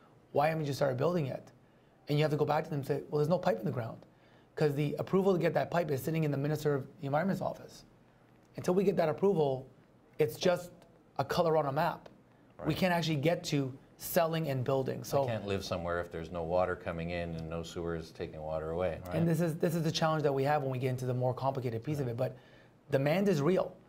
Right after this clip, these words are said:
Speaker 1: We all recognize that, even to the point where, you know, speaking with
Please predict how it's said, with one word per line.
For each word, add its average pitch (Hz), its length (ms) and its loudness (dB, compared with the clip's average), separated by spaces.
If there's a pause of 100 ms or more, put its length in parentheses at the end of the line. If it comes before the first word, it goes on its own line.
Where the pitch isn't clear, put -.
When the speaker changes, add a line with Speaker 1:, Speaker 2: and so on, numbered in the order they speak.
(160)
Speaker 1:
We 131 140 2
all 143 140 6
recognize 131 400 0
that, 139 200 2 (300)
even 196 240 4
to 185 60 4
the 170 80 2
point 160 240 0
where, 143 400 2 (340)
you 139 60 -4
know, 135 100 2
speaking 143 420 -2
with 131 220 0